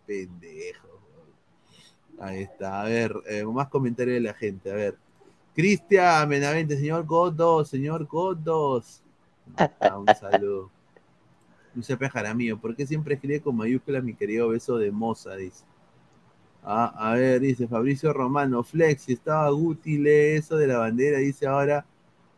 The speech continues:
que es toda culpa de Chicho y el panzonazo de Cueva, dice, ah, un saludo. Son más de ciento quince personas en vivo, eh, solo cuarenta y nueve likes, muchachos, dejen su like para seguir creciendo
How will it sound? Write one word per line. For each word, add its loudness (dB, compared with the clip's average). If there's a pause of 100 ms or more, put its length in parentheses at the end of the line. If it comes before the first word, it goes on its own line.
que 0
es -2
toda 0
culpa -2
de 2
Chicho -6
y 4
el 0
panzonazo -4
de 0
Cueva, 2
dice, -6
ah, -2 (180)
un -10
saludo. 0 (420)
Son 0
más 2
de 0
ciento 6
quince 0
personas -4
en 0
vivo, 2
eh, 2
solo 2
cuarenta -2
y -2
nueve -2
likes, 0
muchachos, -2
dejen -2
su -8
like -2
para -4
seguir -4
creciendo 0